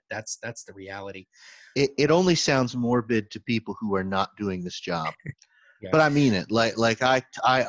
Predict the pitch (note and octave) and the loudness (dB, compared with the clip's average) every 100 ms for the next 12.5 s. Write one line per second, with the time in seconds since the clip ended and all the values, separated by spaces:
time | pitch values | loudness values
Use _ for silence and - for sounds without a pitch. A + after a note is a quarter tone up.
0 | A2+ - - E3 B2+ A2+ G#2 A2 G2 F#2 | -2 -4 0 2 0 -2 -6 -4 -6 -6
1 | G2 G2 F2+ F2 - - A2+ A2 - A2+ | -6 -6 -6 -14 -16 -6 -2 -2 -2 -2
2 | A2+ A#2+ A#2 A#2+ B2+ F2+ E2 D#2+ G#2+ G#2 | 0 0 0 -2 -2 -6 -6 -4 -2 -2
3 | F#2 _ _ _ _ - A#2+ B2 A#2+ - | -2 _ _ _ _ -6 -2 0 -2 -2
4 | A#2 A2+ - - - - - _ _ _ | 0 0 0 -10 -12 -12 -16 _ _ _
5 | _ _ _ _ _ _ _ A2 A2 G2 | _ _ _ _ _ _ _ -8 -4 -2
6 | F#2+ G2 A#2+ G#2+ A2+ A2+ G#2 G2+ - - | -2 -4 -6 -6 -6 -6 -4 -4 -4 -6
7 | F2+ F2 - F#2 F#2 F2+ - G2 - - | -6 -6 -8 -4 -2 -4 -6 -8 -8 -8
8 | F2+ F2+ E2+ E2+ - _ _ F#2 E2 _ | -6 -6 -6 -10 -12 _ _ -10 -10 _
9 | G2 - - F2+ F#2 F#2 E2 C#2+ - F#2+ | -6 -4 -6 -14 -12 -10 -10 -12 -12 -12
10 | G#2 G2 F2+ - - _ F#2 A2+ - A#2 | -6 -6 -6 -18 -20 _ -4 -4 -2 -4
11 | G#2+ - G2+ G2 G#2 A2 A#2 G2+ F#2 G2 | -4 -2 0 0 -2 -2 -4 -4 -2 -2
12 | G#2+ G#2+ G#2 - - | 0 0 -2 -8 -12